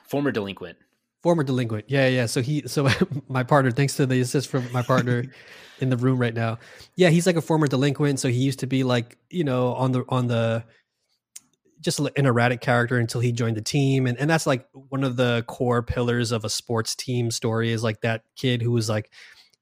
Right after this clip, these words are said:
Speaker 2: you know, has it rough. And one of my favorite parts of, like, Friday Night Lights, for example, especially, like, the later seasons when Michael B. Jordan's introduced,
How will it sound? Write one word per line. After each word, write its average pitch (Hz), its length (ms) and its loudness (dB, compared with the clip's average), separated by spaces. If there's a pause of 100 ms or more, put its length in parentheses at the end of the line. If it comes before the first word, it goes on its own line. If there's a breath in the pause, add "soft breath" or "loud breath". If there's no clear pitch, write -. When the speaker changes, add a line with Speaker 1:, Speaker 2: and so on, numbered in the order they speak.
(180)
Speaker 2:
you 147 120 -4
know, 117 180 2
has 120 260 2
it 127 100 -6
rough. 120 460 0
And 110 280 -6
one 139 120 0
of 135 40 2
my 127 80 2
favorite 120 240 -2
parts 120 240 -2
of, 117 80 -6
like, 113 160 -4
Friday 120 180 0
Night 113 160 -4
Lights, 123 200 0
for - 100 -2
example, 120 560 -2
especially, 120 340 -6
like, 113 140 -4
the 110 60 -6
later 120 220 -2
seasons 117 420 -4
when 107 160 -6
Michael 117 240 -6
B. 113 80 -4
Jordan's 120 320 0
introduced, 120 520 -2